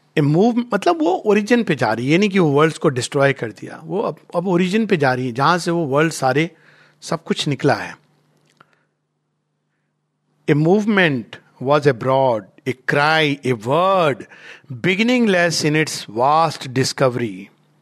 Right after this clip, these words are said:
momentless in its unthinkable return। Coyed in calm seas, she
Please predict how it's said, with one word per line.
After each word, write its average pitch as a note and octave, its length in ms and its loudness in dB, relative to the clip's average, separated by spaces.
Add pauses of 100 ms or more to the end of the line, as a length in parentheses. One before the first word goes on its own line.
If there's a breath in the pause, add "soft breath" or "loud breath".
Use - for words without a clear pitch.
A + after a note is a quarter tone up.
(480 soft breath)
momentless F3+ 1080 0
in D3+ 160 2
its - 140 -6 (120)
unthinkable E3 880 0
return। B2 520 -2 (1040 soft breath)
Coyed F3 460 2
in C#3+ 160 0 (200)
calm E3+ 480 2
seas, C#3+ 580 -2 (540 soft breath)
she G#2 260 -6